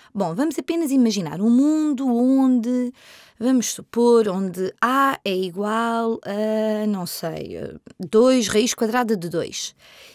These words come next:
E B é igual a raiz quadrada de dois. Bom, nesse mundo,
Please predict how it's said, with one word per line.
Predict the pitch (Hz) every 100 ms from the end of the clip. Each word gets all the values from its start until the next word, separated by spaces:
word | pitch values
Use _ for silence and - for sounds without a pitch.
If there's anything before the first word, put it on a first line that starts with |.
| -
E | 427
B | 262 208 160 147 - -
é |
igual | 262 262 240 294 311 320 -
a |
raiz | 285 320 320
quadrada | - 262 285 233 196
de | 165
dois. | - - - - - _ - -
Bom, | 208 226 175 -
nesse | 254 359 381 262
mundo, | 226 185 170 240